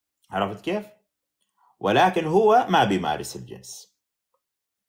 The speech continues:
هو بينفخ، أنت بتنفخ، عادي.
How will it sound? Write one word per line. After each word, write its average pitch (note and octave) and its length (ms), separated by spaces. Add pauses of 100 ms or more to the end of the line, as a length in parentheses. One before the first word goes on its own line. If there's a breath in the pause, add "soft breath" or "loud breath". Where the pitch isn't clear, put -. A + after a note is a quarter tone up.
(420)
هو G#3+ 520
بينفخ، F#3+ 540
أنت G#3+ 200
بتنفخ، - 540
عادي. - 440